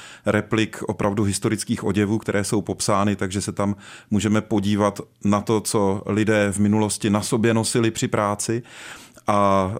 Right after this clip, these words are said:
e, na té výstavě, e, nejvíc práce odvedli, e, lidé ze Sdružení historických řemesel Danar, s kterými jsme spolupracovali. Oni vytvořili také repliky různých nástrojů nebo i výrobků, které odpovídají archeologickým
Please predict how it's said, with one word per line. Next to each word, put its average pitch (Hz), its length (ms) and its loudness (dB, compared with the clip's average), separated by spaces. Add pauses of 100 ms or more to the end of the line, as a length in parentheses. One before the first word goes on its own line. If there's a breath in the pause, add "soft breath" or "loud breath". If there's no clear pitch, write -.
(160)
e, 95 60 -2
na 101 80 0
té 117 160 0
výstavě, 113 480 2
e, 107 140 -2 (440)
nejvíc 104 400 2
práce 98 520 2
odvedli, 98 640 2
e, 95 220 0
lidé 98 380 0
ze 98 280 0 (320 loud breath)
Sdružení 104 440 2
historických 101 640 -2
řemesel 101 480 0
Danar, 92 420 2
s - 80 -6
kterými 92 360 -2
jsme 104 160 -2
spolupracovali. 104 920 0 (440 loud breath)
Oni 117 240 2
vytvořili 113 500 2
také 117 400 2
repliky 117 420 0
různých 110 480 0
nástrojů 123 760 2
nebo 101 440 0
i 110 60 0
výrobků, 110 600 0
které 120 380 0
odpovídají 120 720 0 (240 loud breath)
archeologickým 113 1000 0